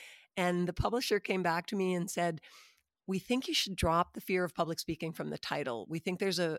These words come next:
memoir here." And I immediately went into fear <laughs> and said, "No, no, no, no. Uh, you know, I'm not a psychologist. How can I just write about fear? That's ridiculous." And eventually they coaxed me through it.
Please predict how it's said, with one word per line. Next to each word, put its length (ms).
memoir 600
here." 360
And 380
I 120
immediately 520
went 220
into 200
fear 420
<laughs> 280
and 200
said, 400
"No, 220
no, 140
no, 220
no. 200
Uh, 280
you 120
know, 140
I'm 120
not 180
a 40
psychologist. 720
How 140
can 140
I 140
just 220
write 200
about 240
fear? 480
That's 300
ridiculous." 840
And 640
eventually 640
they 400
coaxed 440
me 240
through 260
it. 200